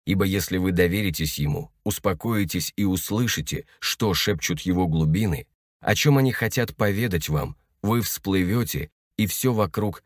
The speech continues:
засияет. Наши самые большие проблемы — наши учителя, которые дают нам бесценные уроки. Те же, в свою очередь, обтачивают нас,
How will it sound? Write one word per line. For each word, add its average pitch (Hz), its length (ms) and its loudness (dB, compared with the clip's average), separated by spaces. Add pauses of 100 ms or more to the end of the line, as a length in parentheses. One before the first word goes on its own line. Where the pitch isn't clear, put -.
засияет. 90 800 0 (560)
Наши 127 340 2
самые 147 380 4
большие 117 460 0
проблемы — 98 680 0 (540)
наши 110 420 0
учителя, 87 640 -2 (380)
которые 95 320 2
дают 95 320 0
нам 87 200 2
бесценные 95 720 0
уроки. 98 580 -2 (500)
Те 139 180 4
же, 101 160 0
в 78 60 -4
свою 87 300 2
очередь, 95 520 -2
обтачивают 85 800 0
нас, 101 320 -2